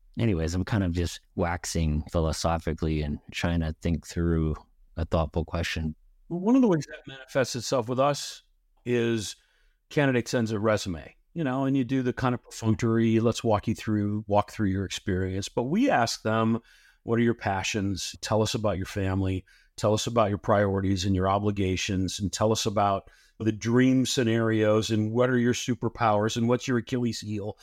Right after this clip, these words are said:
Speaker 2: And we get 'em talking, and we start to understand you don't have the risk profile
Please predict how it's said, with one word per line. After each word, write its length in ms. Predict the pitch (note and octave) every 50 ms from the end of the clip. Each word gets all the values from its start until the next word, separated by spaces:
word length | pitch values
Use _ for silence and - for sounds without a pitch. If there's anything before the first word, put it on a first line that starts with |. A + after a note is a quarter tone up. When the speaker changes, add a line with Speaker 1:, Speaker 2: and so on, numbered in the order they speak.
| - - - _ _
Speaker 2:
And 120 | D#3+ D#3 D3+
we 60 | D3
get 140 | C#3+ F3+ E3
'em 120 | D3 C3
talking, 580 | - - E3+ G3+ A3+ - - A#2 B2 C3+ - - _ _ _ _ _
and 120 | D#3 D#3 D3
we 80 | C#3+
start 320 | - - - F#3 F3 D#3+ -
to 100 | - -
understand 880 | D#3 D3 C3+ B2+ - - - F#3+ G#3 F#3+ C#3+ A#2+ A#2 A#2+ A#2+ A#2+ - _ _ _ _ _ _ _ _
you 380 | _ - A2+ A#2 C3+ E3 G3 G#3
don't 240 | F#3 E3+ E3+ E3+ D3
have 260 | C#3 D#3 D3 C3+ B2+
the 100 | C3 B2+
risk 300 | B2 D3+ E3 - - -
profile 640 | - C3 A2+ - - A2+ G#2+ G2+ G2 G2 F#2 E2+ -